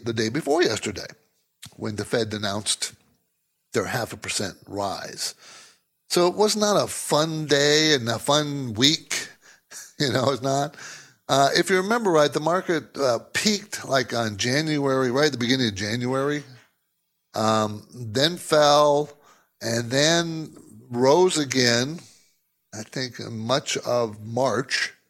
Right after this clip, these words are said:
Okay, then, then, uh, it's been falling for the last couple, three weeks. Maybe a little longer. I haven't really,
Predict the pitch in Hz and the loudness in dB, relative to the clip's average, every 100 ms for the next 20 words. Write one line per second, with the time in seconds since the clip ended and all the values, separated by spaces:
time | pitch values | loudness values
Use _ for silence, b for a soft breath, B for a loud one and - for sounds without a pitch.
0 | _ _ _ _ _ _ _ _ _ _ | _ _ _ _ _ _ _ _ _ _
1 | - 110 117 113 110 107 139 143 139 131 | -8 -2 0 0 -2 -2 0 0 -4 -10
2 | 113 113 143 151 135 - 117 110 104 104 | -4 -2 0 -4 -10 -8 -4 -2 -2 -6
3 | 104 _ _ _ _ _ _ - B 117 | -14 _ _ _ _ _ _ -8 B -6
4 | 113 131 113 131 127 127 113 113 110 113 | -2 -2 0 2 2 0 0 0 2 2
5 | 110 - - _ _ - 110 117 98 - | 0 -6 -12 _ _ -6 -4 -4 -6 -8
6 | 104 95 90 85 - - - - _ _ | -10 -8 -8 -12 -12 -10 -8 -10 _ _
7 | _ _ _ _ _ _ _ _ _ _ | _ _ _ _ _ _ _ _ _ _
8 | _ _ _ 95 85 90 - - 82 85 | _ _ _ -12 -10 -12 -14 -16 -18 -18
9 | 87 92 87 85 95 90 85 | -14 -12 -12 -14 -18 -18 -18